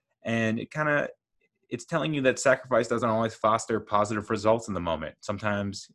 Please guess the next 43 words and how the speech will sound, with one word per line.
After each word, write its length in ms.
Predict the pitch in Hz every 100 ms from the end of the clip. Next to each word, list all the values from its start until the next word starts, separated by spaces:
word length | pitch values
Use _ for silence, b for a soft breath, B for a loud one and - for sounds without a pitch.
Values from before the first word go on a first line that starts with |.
| -
you're 140 | 95
gonna 160 | 104 101
be 160 | 107
remembered 720 | 98 104 104 107 107 107 104 - _ _ _ _ _ -
later 440 | 101 117 143 110 95
for 420 | - 98 95 92 107
the 540 | 98 92 92 90 87 -
trials 260 | 104 98
and 80 | 95
tribulations 560 | 101 92 95 95 98 87
you 80 | 90
went 180 | 90
through, 220 | 85 90 90
but 220 | - -
for 100 | 98
now, 260 | 98 123
you're 140 | 123 110
just 220 | 104 -
gonna 120 | 107
be 120 | 104
run 280 | 101 95 101
through 140 | 107 104
the 80 |
coals. 520 | - 107 123 87 - _ _ _ _
And 580 | 104 101 101 98 95 87 _ _ _ _ _ _ _ 127
being 160 | 123
historic 480 | 120 - 120 123 117
and 100 | 107
changing 300 | 110 110 110
the 60 | 98
world 460 | 107 117 107 - - -
involves 520 | 101 95 104 104 98
deep 320 | 87 110 113 -
hurt 300 | 113 117 -
and 100 | 95
suffering 540 | - 117 120 90 80 90
in 120 | 95
the 60 | 92
moment, 380 | 87 85 92 - -
and 180 | 98 95
it's 180 | 95 -
not 180 | 104 110
gonna, 240 | 117